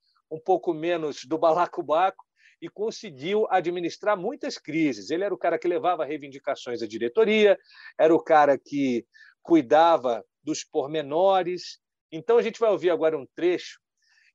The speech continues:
em que ele fala de um dos mimos que o grande craque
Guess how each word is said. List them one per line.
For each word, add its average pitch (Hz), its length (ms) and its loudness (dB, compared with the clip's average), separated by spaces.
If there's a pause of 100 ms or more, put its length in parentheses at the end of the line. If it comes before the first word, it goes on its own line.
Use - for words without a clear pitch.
em 156 280 -6
que 190 460 2
ele 175 220 6
fala 185 480 6
de 156 140 -4
um 233 100 -4
dos 208 240 -8
mimos 208 760 0
que 170 80 -8
o 151 60 -2
grande 160 340 -4
craque - 540 -4